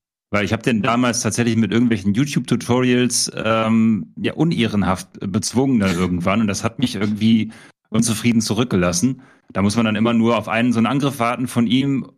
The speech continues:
und zur Seite hüpfen und ihn schlagen. Dann, wenn man dann drei Stunden dasselbe macht, irgendwann fällt er halt um, so fast schon Monty Python-esque. Und, äh, dieses Mal hab ich ihn dann ehrenhaft, ähm,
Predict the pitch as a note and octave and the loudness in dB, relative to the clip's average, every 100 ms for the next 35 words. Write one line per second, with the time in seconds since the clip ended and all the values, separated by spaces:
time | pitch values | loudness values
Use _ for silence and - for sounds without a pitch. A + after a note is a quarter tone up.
0 | _ - B2 A#2+ - - B2 A2+ B2 A#2 | _ -6 -2 -2 -4 -6 -2 0 0 -2
1 | A2+ B2 G#2 G#2+ A2 G#2+ G2+ G2+ G2+ A2 | -2 -2 0 0 0 0 0 0 0 0
2 | A2 G#2+ G#2 B2 - C3+ B2 A#2 A2 C3 | 0 0 0 -2 -2 -2 0 0 0 0
3 | A#2 A#2+ - A#2 A#2+ A2 A2 A2+ - C#3+ | 0 -2 -4 -2 0 0 0 -2 -2 -2
4 | - - C3 A2+ G2 G2 A2+ G#2 A2 A2 | -4 -2 0 0 -2 -2 -2 -2 0 0
5 | G#2 G2 A2 A2+ G#2 F2 - - - - | 0 -2 -2 -2 -2 -4 -4 -8 -18 -20
6 | _ _ _ _ _ A2+ A2+ G#2+ A#2+ A#2 | _ _ _ _ _ -2 0 0 0 0
7 | D3 B2 C3 B2 B2 B2+ A#2 A2+ A#2+ B2+ | 0 0 0 0 0 0 2 2 0 0
8 | B2 A#2+ - G#2+ A2 G#2+ G#2+ A2 | 0 -2 -4 -2 0 2 0 0